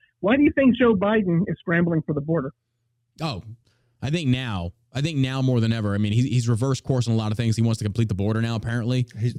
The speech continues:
Speaker 3: it's not gonna happen.
Speaker 2: I don't think it's gonna happen
Speaker 3: Have you heard
Speaker 2: either.
Speaker 3: him talk about it?
Speaker 2: No, uh,
Speaker 3: The,
Speaker 2: I just
Speaker 3: the, it's 'cause they have that money for it that was appropriated for the wall,
Speaker 2: Mm-hmm.
Speaker 3: and they're, like, doing some environmental stuff with it. They're gonna put up some cameras.
Speaker 2: Jesus.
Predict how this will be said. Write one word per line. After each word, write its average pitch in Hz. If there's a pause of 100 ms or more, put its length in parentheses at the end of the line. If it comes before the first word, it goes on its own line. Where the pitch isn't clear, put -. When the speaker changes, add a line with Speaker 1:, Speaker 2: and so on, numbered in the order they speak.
Speaker 3:
it's -
not 110
gonna 98
happen. 98
Speaker 2:
I 117
don't 107
think 92
it's -
gonna 90
happen 87
Speaker 3:
Have 87
you 151
heard -
Speaker 2:
either. 160
Speaker 3:
him 143
talk 131
about 156
it? 170
Speaker 2:
No, 98
uh, 92
Speaker 3:
The, 135
Speaker 2:
I -
just 127
Speaker 3:
the, 151 (160)
it's 120
'cause 156
they 147
have 147
that 131
money 123
for 110
it 98
that 117
was 107
appropriated 113
for 117
the 104
wall, 98
Speaker 2:
Mm-hmm. 95
Speaker 3:
and 104
they're, 110
like, 104
doing 113
some 110
environmental 101
stuff -
with 110
it. 104
They're 107
gonna 101
put 104
up 101
some 98
cameras. 104
Speaker 2:
Jesus. 80